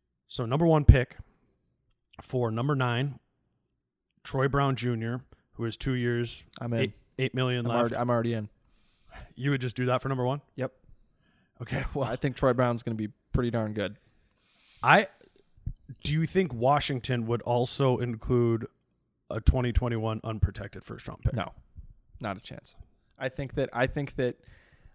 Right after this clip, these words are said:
Speaker 2: I think that they would be pretty close to saying no.
Speaker 1: Just nine and Troy Brown?
Speaker 2: Yep.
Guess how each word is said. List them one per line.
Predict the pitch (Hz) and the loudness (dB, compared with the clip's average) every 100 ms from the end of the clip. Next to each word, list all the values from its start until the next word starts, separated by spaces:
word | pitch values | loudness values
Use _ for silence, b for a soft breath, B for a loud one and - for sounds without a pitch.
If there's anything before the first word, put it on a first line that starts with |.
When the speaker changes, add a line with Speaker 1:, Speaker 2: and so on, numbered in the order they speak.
| b - | b -4
Speaker 2:
I | 139 | -2
think | - 180 | 0 -2
that | 151 | 0
they | 135 139 | 4 4
would | 127 | 4
be | 123 | 0
pretty | 120 - 139 | 0 2 2
close | 120 123 117 - | 2 0 0 -2
to | |
saying | - 117 110 104 | -8 -6 -4 -4
no. | 110 98 98 101 - - _ _ _ _ _ _ _ _ _ _ _ _ | -4 -4 -8 -12 -16 -20 _ _ _ _ _ _ _ _ _ _ _ _
Speaker 1:
Just | 147 151 - | -2 0 0
nine | 131 135 | -2 0
and | 143 | 0
Troy | - 135 | 2 0
Brown? | 123 123 151 160 _ | 0 -2 -4 -8 _
Speaker 2:
Yep. | 185 113 | -10 -8